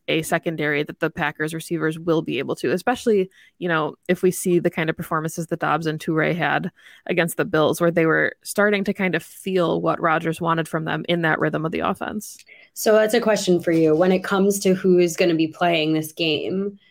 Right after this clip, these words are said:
Speaker 2: is there anybody from the Bills game that you expect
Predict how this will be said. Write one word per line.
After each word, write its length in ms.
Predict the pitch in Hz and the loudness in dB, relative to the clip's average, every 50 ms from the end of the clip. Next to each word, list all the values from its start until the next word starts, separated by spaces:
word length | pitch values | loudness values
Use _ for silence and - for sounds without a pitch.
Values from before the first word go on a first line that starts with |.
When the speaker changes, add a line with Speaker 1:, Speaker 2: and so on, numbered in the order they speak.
| _ _ _ _ - | _ _ _ _ -8
Speaker 2:
is 120 | 196 170 | -4 -2
there 180 | 175 170 - - | 0 0 0 0
anybody 560 | 185 185 180 175 170 165 165 165 165 160 - _ _ _ - | 2 2 2 2 2 0 0 0 -2 -4 -6 _ _ _ -4
from 220 | 185 175 175 175 165 | -2 0 0 0 0
the 80 | 160 | -2
Bills 340 | 156 165 160 165 165 160 160 | -2 -4 -4 -4 -4 -4 -4
game 480 | - 156 151 151 151 151 151 156 160 - _ 156 | -4 -2 -2 0 -2 -2 -4 -4 -6 -8 _ -6
that 180 | 165 160 - | -4 -2 -2
you 100 | 151 156 | 0 -2
expect 680 | 156 - - - - 156 151 151 - - - - - | -2 -4 -6 -6 -4 -4 -4 -6 -8 -10 -10 -10 -10